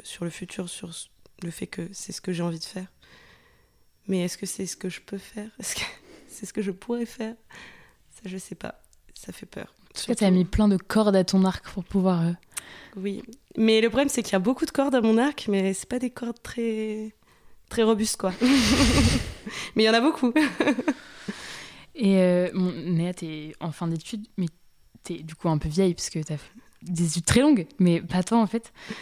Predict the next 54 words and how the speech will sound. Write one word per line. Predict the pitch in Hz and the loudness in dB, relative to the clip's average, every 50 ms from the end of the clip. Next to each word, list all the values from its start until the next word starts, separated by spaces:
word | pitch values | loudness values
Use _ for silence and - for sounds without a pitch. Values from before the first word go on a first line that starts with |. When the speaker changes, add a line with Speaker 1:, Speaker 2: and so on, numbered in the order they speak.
| - - - | -14 -14 -12
Speaker 2:
Est-ce | - - - | -8 -2 2
que, | 269 269 247 226 | 4 4 4 4
Speaker 1:
<laughs> | |
Speaker 2:
quel | 202 - 247 240 | 4 4 4 4
regard | 233 240 226 240 226 | 4 4 4 2 2
tu | - 208 | 0 -2
portes | 202 220 208 | -2 -2 -2
justement | 196 - - 214 | -2 0 0 0
sur | 208 196 214 | 0 2 2
notre | 202 190 185 180 | 2 2 2 2
jeunesse ? | 180 196 190 190 190 185 - - | 2 2 2 2 0 -2 -2 -4
On | 190 180 180 | -2 -2 -2
dit | 180 165 170 | -2 -4 -6
tout | - - - | -10 -14 -10
le | |
temps | - 185 180 | -6 -6 -6
qu'on | 175 - 180 | -4 -2 -2
est | 175 | 0
un | 170 165 | 0 -2
peu | 160 180 | -2 -4
feignant, | 165 - - - 180 175 170 170 170 170 170 175 175 | -6 -6 -2 0 2 2 2 2 0 -2 -2 -4 -4
qu'on | 170 - 175 170 165 175 196 202 190 - | -6 -8 -10 -10 -10 -10 -12 -10 -4 -2
Speaker 1:
<laughs> | 233 208 165 202 214 160 - 262 190 - | 0 0 0 -2 -4 -6 -6 -8 -6 -2
Speaker 2:
est | 185 175 | -2 0
en | 175 175 | 0 -2
plus | 170 - - - | -4 -6 -4 -2
une | 196 170 | 0 2
jeunesse | 160 170 175 175 175 170 | 4 4 4 4 4 2
de | 180 | 0
covid, | - - - 190 156 160 160 165 165 | -2 0 0 2 2 2 2 2 0
qui | - - - 160 | 0 -2 -2 2
n'avons | - 175 | 2 2
pas | 165 - 160 | 2 2 2
passé | 151 175 175 - 180 | 0 0 -2 0 0
le | 175 | 2
bac | 160 156 160 170 190 185 175 - - | 2 2 0 0 -4 -8 -10 -8 -4
et | 185 | -2
Speaker 1:
<laughs> | 180 180 240 196 262 262 202 220 240 - - _ _ - - - - - - - - - - _ - - - | 0 0 0 0 -2 -4 -4 -6 -10 -16 -20 _ _ -20 -18 -16 -14 -14 -14 -14 -16 -18 -20 _ -16 -12 -10
Euh, | - - - - - - - - _ _ _ _ _ _ _ - - - - _ _ _ _ _ _ _ _ _ _ _ _ _ _ _ _ _ _ | -10 -8 -10 -10 -12 -14 -14 -18 _ _ _ _ _ _ _ -20 -20 -20 -20 _ _ _ _ _ _ _ _ _ _ _ _ _ _ _ _ _ _
avec | - 190 185 196 190 | 0 2 2 2 2
le | 214 190 | 2 2
regard | 202 208 208 226 226 220 | 2 4 4 2 2 4
de « | 196 202 196 | 4 2 2
je | - | 2
fais | - - 254 | 0 0 2
partie | 240 269 254 - 285 | 2 2 2 2 2
de | 240 | 2
la | 254 | 2
jeunesse » | 254 240 285 349 381 359 - - | 2 2 2 2 2 2 2 0
ou | |
je | 220 185 202 | 0 0 0
vous | 208 | 2
regarde, | 196 208 202 185 208 208 208 202 202 | 2 2 2 2 2 2 2 2 0
vous, | 196 185 208 226 226 | -2 -2 -2 0 0